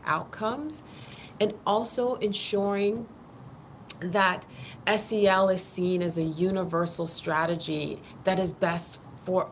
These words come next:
all kids, not just those kids or these kids,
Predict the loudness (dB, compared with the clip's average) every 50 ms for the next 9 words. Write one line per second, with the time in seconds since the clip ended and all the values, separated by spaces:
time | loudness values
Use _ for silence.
0 | -2 0 2 4 6 6 4 4 2 -2 -4 -4 -4 -4 -4 -4 -6 -4 -2 0
1 | 0 0 0 -2 -2 0 0 2 0 0 0 2 4 4 4 4 4 2 -2 -4
2 | -2 0 0 0 0 -2 -2 -4 -8 -8 -6 -6 -6 -4 -2 0 2 2 4 4
3 | 2 2 2 2 2 2 4 4 4 4 6 6